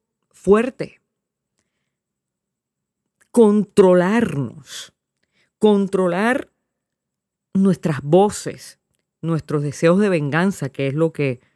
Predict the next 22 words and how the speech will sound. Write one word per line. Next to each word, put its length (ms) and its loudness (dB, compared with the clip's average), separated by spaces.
está 300 -8
planteando 880 -4
el 160 -8
profeta 500 -8
en 80 -4
los 120 -6
primeros 460 -6
dos 160 0
lamentos, 560 -6
nuestros 420 -6
deseos 600 0
nue-, 180 -2
nue-, 500 -6
de 340 -2
reclamo, 580 -2
o 40 -8
sea, 180 -12
nuestro 300 -10
reclamo 460 -8
a 60 -4
Dios 260 0
por, 340 -6